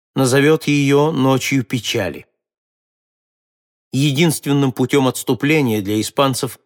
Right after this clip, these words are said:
служила дамба через искусственное озеро,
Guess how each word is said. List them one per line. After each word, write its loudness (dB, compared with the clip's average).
служила 0
дамба 2
через 0
искусственное 0
озеро, 0